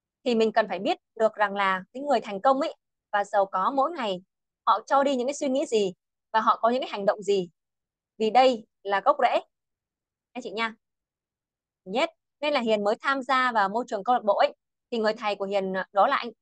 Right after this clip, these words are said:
doanh nhân, anh Trịnh Huy, có hỏi một câu rằng là Hiền muốn có cuộc sống giàu có, thành công, khỏe mạnh, hạnh phúc. Thì Hiền có biết những người đang thành công và giàu có, khỏe mạnh, hạnh phúc ấy, họ có suy nghĩ cái gì không?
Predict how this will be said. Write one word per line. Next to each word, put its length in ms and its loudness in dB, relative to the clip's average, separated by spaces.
doanh 140 -2
nhân, 200 -2
anh 120 -4
Trịnh 160 -6
Huy, 260 0
có 80 2
hỏi 220 2
một 180 0
câu 180 4
rằng 180 -2
là 200 0
Hiền 200 0
muốn 180 2
có 80 -4
cuộc 200 4
sống 160 0
giàu 160 0
có, 280 0
thành 140 -10
công, 260 0
khỏe 140 -4
mạnh, 240 -8
hạnh 200 -18
phúc. 140 -4
Thì 80 0
Hiền 200 4
có 120 4
biết 260 0
những 140 -4
người 160 2
đang 200 -4
thành 160 -12
công 140 0
và 60 -4
giàu 220 -2
có, 260 2
khỏe 140 -2
mạnh, 200 -8
hạnh 160 -20
phúc 120 0
ấy, 160 0
họ 240 4
có 80 4
suy 160 -4
nghĩ 280 -2
cái 160 -2
gì 180 -4
không? 240 0